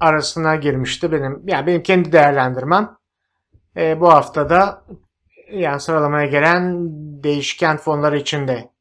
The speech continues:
ne portföy de var. İ P V işte yüzde iki buçuk, üç kadar getirmişler.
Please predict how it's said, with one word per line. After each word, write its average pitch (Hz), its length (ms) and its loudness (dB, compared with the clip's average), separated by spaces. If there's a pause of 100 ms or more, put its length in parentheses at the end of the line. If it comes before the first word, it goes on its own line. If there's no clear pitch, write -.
ne 147 320 -4
portföy 139 440 -2
de 131 60 0
var. 165 500 -2 (1200)
İ 165 200 -6
P 135 160 -4
V 165 160 2
işte 147 200 -8
yüzde 156 500 -2 (540)
iki 180 200 -8
buçuk, 139 260 -4
üç 175 160 -4
kadar 147 240 4
getirmişler. 135 1120 -4